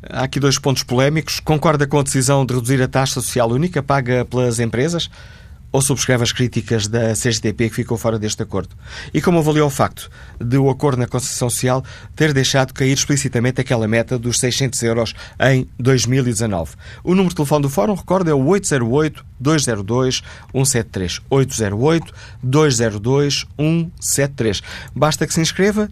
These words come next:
Depois, quando for a altura de dizer de sua justiça aqui no Fórum T S F, aí somos nós que ligamos para si.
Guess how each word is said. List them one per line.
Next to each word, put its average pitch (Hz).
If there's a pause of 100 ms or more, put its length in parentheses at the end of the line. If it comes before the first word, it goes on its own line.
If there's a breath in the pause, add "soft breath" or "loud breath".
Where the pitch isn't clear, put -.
Depois, -
quando 143
for 147
a 143
altura 135
de 110 (340 loud breath)
dizer 120
de -
sua 135
justiça 127
aqui 120
no 120
Fórum 113
T 110
S 110
F, 117 (280 loud breath)
aí 127
somos 123
nós 110 (160)
que 117
ligamos 107
para 110
si. 92